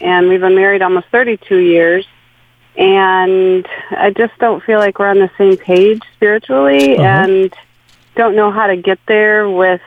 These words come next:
Speaker 1: his resistance to going to church with me or participating. Um, so that's,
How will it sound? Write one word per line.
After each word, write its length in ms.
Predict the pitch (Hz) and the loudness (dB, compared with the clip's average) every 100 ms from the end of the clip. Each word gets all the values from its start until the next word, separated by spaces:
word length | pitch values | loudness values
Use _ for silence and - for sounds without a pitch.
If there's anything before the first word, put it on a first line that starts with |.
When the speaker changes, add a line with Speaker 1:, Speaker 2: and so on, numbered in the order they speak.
| - | -4
Speaker 1:
his 200 | 208 185 | -2 -2
resistance 640 | 185 175 180 - 185 180 - _ - | -2 -2 -2 0 0 0 -6 _ -4
to 560 | 185 175 175 175 175 175 _ - - - _ | 0 2 4 2 2 -2 _ -20 -20 -20 _
going 280 | - 190 180 | -2 0 0
to 60 | 170 | -4
church 280 | - 208 202 | -4 -4 -4
with 140 | 208 - | -6 -2
me 580 | 208 202 202 196 196 185 | 2 4 4 4 2 2
or 600 | 113 165 170 170 165 170 | 0 -2 0 0 0 -2
participating. 1080 | - 175 196 202 - 202 196 196 196 202 196 _ _ _ _ | -6 -6 -4 -4 -2 0 2 2 2 0 -4 _ _ _ _
Um, 640 | - 180 170 170 175 175 170 _ - - - _ _ _ - - | -4 -2 0 2 2 0 -4 _ -20 -20 -20 _ _ _ -18 -4
so 100 | 196 | -2
that's, 180 | 190 | -2